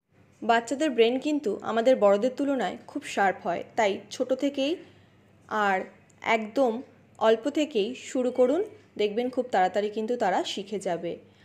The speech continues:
আপনারা চাইলে এই ধরনের ওয়ার্কশিট তৈরি করে দিতে পারেন। আগের ভিডিওতেও আমি দেখিয়েছিলাম অ্যাট, অ্যাট ফ্যামিলি। এখানে অ্যাট এর বদলে আপনারা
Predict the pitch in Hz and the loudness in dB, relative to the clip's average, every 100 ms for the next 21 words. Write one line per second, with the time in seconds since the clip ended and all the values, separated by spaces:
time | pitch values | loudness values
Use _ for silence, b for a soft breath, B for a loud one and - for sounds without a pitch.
0 | b - 226 262 269 262 277 254 - 233 | b -4 -2 0 0 2 2 0 0 0
1 | 240 254 254 240 202 202 - 226 247 247 | 2 0 0 2 0 0 -6 0 0 2
2 | 254 247 - 247 247 240 269 - 208 226 | 0 0 -8 2 4 4 -2 -2 0 2
3 | 214 214 226 233 254 247 247 240 240 254 | 0 0 0 2 0 0 -2 -2 -2 -4
4 | 269 247 262 302 - 226 - - - 247 | -2 0 0 -2 -4 -4 -4 -10 0 0
5 | 233 - 214 214 247 240 240 294 415 B | 0 0 0 0 -2 -2 0 -2 -2 B
6 | B B - 254 320 285 226 - 240 - | B B -6 -2 0 0 0 0 0 0
7 | - - 269 262 269 269 269 262 240 233 | -2 -4 4 4 4 2 4 6 6 4
8 | 247 202 | 2 4